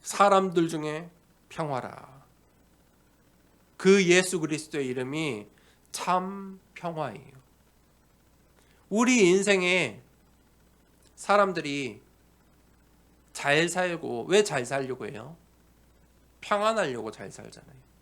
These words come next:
좀 못 살면, 세상의 기준으로 못 살면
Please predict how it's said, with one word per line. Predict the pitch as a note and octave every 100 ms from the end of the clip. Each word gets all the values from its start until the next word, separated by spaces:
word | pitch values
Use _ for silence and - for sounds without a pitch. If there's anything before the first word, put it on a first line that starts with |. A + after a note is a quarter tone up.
| _ _ _ _ _ _ _ _ _ -
좀 | F#3 D3
못 | E3
살면, | F3+ F#3 E3+ B2 A2+ A#2 G#2 _ _ _ _ _ _ _ _ _ _ - -
세상의 | - D#3+ D#3 D#3 C#3
기준으로 | B2 C3+ C#3 C3
못 | C3+
살면 | F3+ F3+ C#3+ C3 B2 -